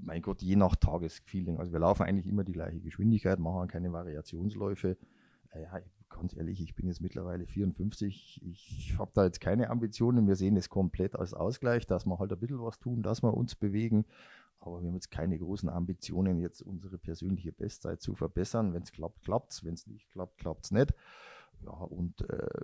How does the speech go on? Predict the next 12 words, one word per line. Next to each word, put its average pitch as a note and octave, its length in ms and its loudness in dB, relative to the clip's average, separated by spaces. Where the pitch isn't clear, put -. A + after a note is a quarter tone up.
wie F#2 380 -8
ich - 260 -2
persönlich G2+ 480 2
sehe F2+ 140 -2
das F#2 180 -4
komplett D#2+ 400 -2
als - 180 -8
Ausgleich F2+ 480 -8
zum G2 200 -6
Job. G#2 340 -4
Und, F#2+ 380 -4
äh, - 120 -6